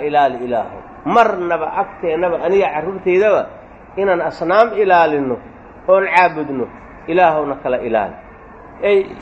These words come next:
ijcalnii fii jaanib wajcal al-asnaama fii ja-, cibaadata al-asnaam fii jaanib."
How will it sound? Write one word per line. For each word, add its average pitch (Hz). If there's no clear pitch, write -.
ijcalnii 214
fii 175
jaanib 233
wajcal 214
al-asnaama 175
fii 139
ja-, 147
cibaadata 180
al-asnaam 151
fii 131
jaanib." 113